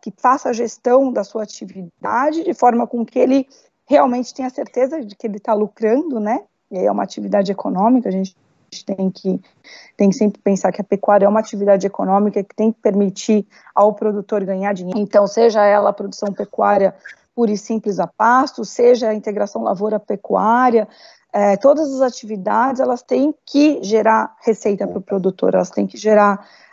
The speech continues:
ah, lucro, fazer com que o produtor tenha uma, ganhe dinheiro com isso e viva disso.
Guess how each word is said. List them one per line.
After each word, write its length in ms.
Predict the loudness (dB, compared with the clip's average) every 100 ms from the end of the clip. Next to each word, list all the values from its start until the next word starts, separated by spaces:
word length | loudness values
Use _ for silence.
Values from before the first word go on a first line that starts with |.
| _
ah, 340 | -2 0 2 4
lucro, 500 | 6 6 2 -6 -10 _ _ -20 -20 _ _ _ 0
fazer 240 | 2 2
com 160 | 0 -2
que 80 |
o 60 | 2
produtor 500 | 2 2 2 2 2
tenha 160 | 0 0
uma, 380 | 0 -2 -6 -14 _ _ _ _ _
ganhe 400 | 2 8 8 8 2 -8 -8 -10 _ _ _ _ _ -2 0 0
dinheiro 360 | -2 -4 -4
com 180 | -6 -4
isso 220 | -2 -2
e 40 | -2
viva 380 | 2 4 2
disso. 400 | -2 -6 -12 -16